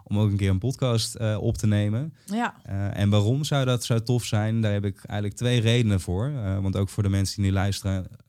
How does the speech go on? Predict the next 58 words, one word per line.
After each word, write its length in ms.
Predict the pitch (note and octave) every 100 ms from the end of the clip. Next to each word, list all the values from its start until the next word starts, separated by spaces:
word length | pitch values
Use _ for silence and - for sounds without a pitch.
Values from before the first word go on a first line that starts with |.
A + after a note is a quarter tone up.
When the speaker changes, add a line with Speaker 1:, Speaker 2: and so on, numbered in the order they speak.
| _
Speaker 1:
en 160 | G2
kijken 340 | F#2+ G#2+ G#2 G2+
is 80 | F#2+
het 80 |
wel 120 | G#2 G2
fijn 260 | - G#2
natuurlijk 320 | G2+ G2 G2+
om 140 | G2+ G2
te 80 | F#2+
weten 300 | F#2+ F#2+ F#2
what's 200 | F#2+ -
in 120 | F#2
it 80 | F2
for 160 | -
me. 260 | F#2 G2+ A2+ C#3+ - _ _ _ _
Dat 140 | G2+
is 320 | G2 G#2 - - _ _ _ _
allereerst 580 | G2+ G#2 G2+ D3 B2+ -
omdat 200 | A2 G#2+
ik 100 | G2+
jou 300 | G#2 G#2 G2+ -
ontzettend 680 | A2 A2 - C#3+ D3+ C#3 A2+
sterk 360 | - A2+ A2
vind 480 | - G2+ F#2+ F#2 - - _ _ _
in 320 | G2+ G2 G2
hetgeen 360 | G#2 - G#2+ F#2+
wat 160 | F#2
je 60 | F#2
doet. 320 | F#2+ C#3 -
En 100 | G#2+
dat 140 | G2+
je 80 | F#2+
dat 100 | G2+
ook, 100 | G2 G#2+
ook 200 | - G#2
heel 280 | G2+ G#2 G#2
goed 220 | F#2+ A2
kunt 220 | - G2+ -
uitleggen, 680 | A2+ A2+ G#2+ F#2+ F#2+ F#2+ - -
ehm, 440 | F#2+ F#2+ F#2+ F#2+
om 140 | F#2+
het 120 | G2+ -
voor 120 | A2
andere 280 | A#2 B2+ B2
mensen 600 | A#2 A2+ - A2 G#2 G2+ _
toepasbaar 580 | B2+ A2+ A#2+ G#2+ G#2 G#2
te 100 | G#2
maken. 540 | G2+ G2+ F#2+ B2+ E3+
Van, 160 | - G#2+
hey, 100 | G2
hoe 140 | F#2+
word 160 | G2+ A2
ik 60 |
nou 140 | G#2 G#2
bijvoorbeeld 340 | G2 G#2 G2
Speaker 2:
Ja. 80 | G#2
Speaker 1:
beter 200 | G#2 G2+
in 320 | G2+ G2+ G#2